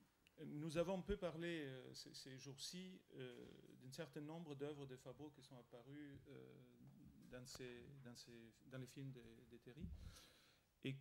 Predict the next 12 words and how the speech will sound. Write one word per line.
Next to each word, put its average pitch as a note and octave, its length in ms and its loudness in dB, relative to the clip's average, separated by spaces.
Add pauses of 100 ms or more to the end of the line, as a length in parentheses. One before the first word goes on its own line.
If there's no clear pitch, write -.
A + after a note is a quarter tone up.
qui F3 220 4
se D3+ 140 2
situent, D3 560 4
euh, B2+ 720 -6
autour D3 280 4
des B2 100 2
quatre-vingt-dix, B2+ 760 0
euh, A#2 320 -4
après C#3 220 0
quatre-vingt-six, B2 800 0
après B2 520 -2 (160)
Tchernobyl, A2+ 480 0